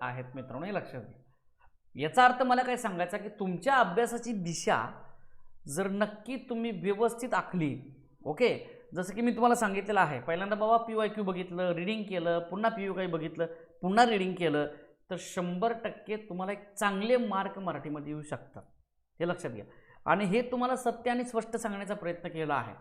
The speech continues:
ओके, मुद्दा असा आहे की हे आपण का करायचं, कसं करायचं आणि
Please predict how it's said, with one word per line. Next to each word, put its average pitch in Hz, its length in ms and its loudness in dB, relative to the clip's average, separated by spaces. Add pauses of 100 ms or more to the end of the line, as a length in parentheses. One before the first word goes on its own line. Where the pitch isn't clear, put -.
(420)
ओके, - 520 0 (460)
मुद्दा 160 280 6
असा 240 180 6
आहे 226 180 4
की 240 220 -4 (640)
हे 254 440 2 (180)
आपण 240 300 0
का 240 280 6
करायचं, 240 480 2
कसं 240 300 0
करायचं 233 380 2
आणि 233 120 -4